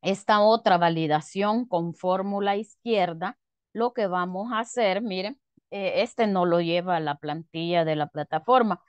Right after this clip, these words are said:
ustedes pueden a-, ahorita aprovechar, ¿verdad? Abrir una nueva hoja y colocar esos datos. Tómenle por allí una, una foto,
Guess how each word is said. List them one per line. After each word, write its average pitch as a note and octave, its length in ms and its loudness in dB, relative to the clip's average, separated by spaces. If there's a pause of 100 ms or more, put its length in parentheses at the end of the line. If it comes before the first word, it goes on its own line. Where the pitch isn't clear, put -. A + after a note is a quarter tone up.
(240)
ustedes F#3 360 0
pueden F3+ 400 -2
a-, F#3 380 0
ahorita F3+ 520 -4
aprovechar, F#3 600 -2
¿verdad? E3 420 -4
Abrir E3 280 -4
una F3 200 -6
nueva G3+ 360 0
hoja A3+ 440 2 (120)
y F#3 420 -6 (400)
colocar F3 580 -2
esos G3+ 360 -4
datos. A#3+ 560 0
Tómenle F3+ 460 -8
por F3+ 220 -4
allí F3 300 -2
una, F3+ 580 0 (1080)
una F#3 280 0
foto, B3 540 0